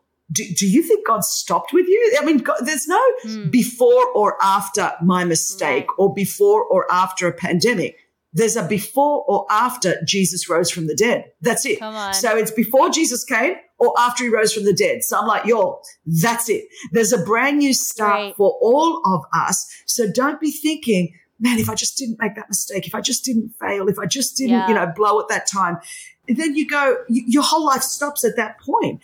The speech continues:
Speaker 1: Or if, "Man, if that post went viral and I've never done anything that good again," I'm like, "Do you think for your time on this earth that it's all stopped?" And of course,
Speaker 2: Yeah.
Speaker 1: you know,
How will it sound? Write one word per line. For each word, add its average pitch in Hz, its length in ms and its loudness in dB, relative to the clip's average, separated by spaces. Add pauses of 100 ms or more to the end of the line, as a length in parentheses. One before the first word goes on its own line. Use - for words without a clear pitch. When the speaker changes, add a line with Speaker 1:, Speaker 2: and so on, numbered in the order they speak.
(200)
Speaker 1:
Or 254 220 4
if, - 240 0
"Man, 262 220 0
if 226 120 -4
that 269 200 -2
post 247 320 -2
went 220 180 -6
viral 233 520 0 (260)
and 214 100 2
I've 196 160 0
never 233 260 4
done 226 220 0
anything 214 340 -2
that 214 200 -4
good 214 160 2
again," 190 500 0 (220)
I'm 262 120 0
like, 302 120 0 (240)
"Do 220 140 4
you 311 240 2 (100)
think 392 240 -2
for 339 100 -2
your 262 220 4
time 247 320 0
on 202 140 0
this 226 200 -2
earth 226 260 0
that 190 100 2
it's - 240 -4
all 185 240 0
stopped?" - 580 -2 (480)
And 226 180 2
of 180 60 2
course, 175 380 2
Speaker 2:
Yeah. 294 40 0
Speaker 1:
you 330 60 6
know, 185 280 2